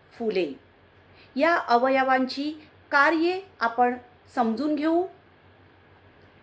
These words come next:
मुळांचे प्रामुख्याने दोन प्रकार पडतात, सोट मूळ व तंतुमय मुळे. मुळाचे कार्य वनस्पतीला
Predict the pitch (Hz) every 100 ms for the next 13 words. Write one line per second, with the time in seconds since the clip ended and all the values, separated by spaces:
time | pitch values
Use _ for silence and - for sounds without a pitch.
0 | - - - 254 311 359 381 392 392 339
1 | 233 269 - 311 311 302 233 262 311 311
2 | 277 240 226 214 220 170 330 - - -
3 | - - 302 320 320 254 226 220 226 -
4 | - 190 240 226 202 202 226 226 220 185
5 | 170 143 - - - - - - - -
6 | - - 247 294 330 330 311 294 220 196
7 | 214 285 392 - - - - - - _
8 | _ - 240 285 370 - 294 269 247 233
9 | 233